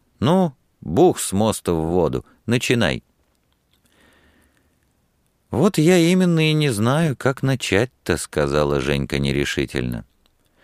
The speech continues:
«Вот что, Сергей Иванович, больная я,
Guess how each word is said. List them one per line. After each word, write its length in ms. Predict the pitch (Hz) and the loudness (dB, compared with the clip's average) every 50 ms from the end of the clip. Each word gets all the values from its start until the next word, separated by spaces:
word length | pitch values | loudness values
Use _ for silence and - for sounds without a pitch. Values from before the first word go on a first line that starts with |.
| _ _ _ _ _ _ _ _ _ _ _ _ _ _ _ _ _ _ _ _ _ | _ _ _ _ _ _ _ _ _ _ _ _ _ _ _ _ _ _ _ _ _
«Вот 320 | - - 104 151 208 214 - | -6 -2 0 2 2 0 -2
что, 220 | - - 127 107 | -2 -2 -2 -2
Сергей 420 | - - 117 113 113 143 143 127 | 0 0 -2 0 0 0 0 0
Иванович, 480 | 104 85 78 73 67 60 - - - - _ _ _ _ _ _ _ _ | 0 0 0 -2 -4 -6 -8 -12 -14 -16 _ _ _ _ _ _ _ _
больная 560 | 95 131 175 170 147 131 135 143 135 117 90 | 0 2 2 2 2 0 0 0 0 0 -2
я, 300 | 73 64 62 62 58 - | -2 -2 -4 -6 -8 -10